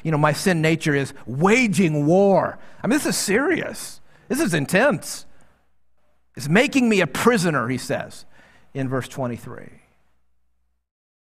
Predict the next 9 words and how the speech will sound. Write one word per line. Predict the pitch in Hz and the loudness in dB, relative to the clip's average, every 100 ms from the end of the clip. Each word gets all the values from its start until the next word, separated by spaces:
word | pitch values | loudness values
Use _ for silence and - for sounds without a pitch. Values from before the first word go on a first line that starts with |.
| _ _ _ - | _ _ _ -6
And | 156 | 0
by | 170 | 2
recounting | 165 156 - 240 254 220 | 2 0 0 2 2 0
his | 170 160 | 2 0
own | 151 | 0
struggle | - - 196 208 147 135 | -4 -4 0 2 0 -2
with | 131 | -4
sin | - 185 180 151 | -4 0 0 0
here, | 127 113 117 | -2 -2 -4